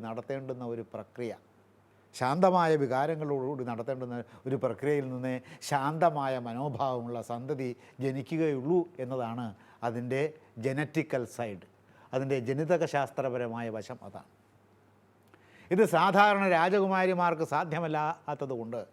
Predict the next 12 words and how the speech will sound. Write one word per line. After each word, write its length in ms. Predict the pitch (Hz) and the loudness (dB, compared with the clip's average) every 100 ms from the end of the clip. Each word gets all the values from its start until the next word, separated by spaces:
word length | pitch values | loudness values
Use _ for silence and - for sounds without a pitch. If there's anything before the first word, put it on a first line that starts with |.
| - _ _ - - | -20 _ _ -20 -4
വളരെ 300 | 156 196 214 208 165 | 4 6 6 4 4
ഭൗതിക 360 | 139 170 202 208 202 | 2 4 6 4 4
പ്രധാനമായ 720 | 185 156 175 175 165 147 147 156 165 - - _ - - 131 | 2 4 4 4 0 0 2 2 0 -4 -20 _ -18 -4 2
ജീവിതം 360 | 180 202 196 170 | 4 6 4 2
നയിക്കുന്നവരാണ് 920 | 151 170 175 175 165 151 143 139 151 151 - - | 2 2 2 2 2 2 0 0 -4 -4 -12 -4
കൊട്ടാരത്തിലെ 680 | 139 139 160 165 160 156 147 139 | -2 4 6 6 4 2 2 0
അന്തഃപുരത്തിലുള്ള 720 | 131 151 151 151 143 139 135 127 | 0 -2 -2 -2 -2 -4 -2 -4
സ്ത്രീകളും 500 | - 120 139 147 170 180 - _ _ _ | -4 -2 0 2 0 -4 -14 _ _ _
മിക്കവാറും 560 | 175 185 190 196 156 147 | -6 0 4 6 6 4
പുരുഷന്മാരും 600 | 143 143 196 165 139 131 117 - | 2 2 0 2 0 0 -6 -8
എന്നുള്ളത് 320 | 123 127 123 117 | -6 -4 -4 -4
കൊണ്ടാണ് 400 | 110 107 101 104 | -6 -8 -8 -10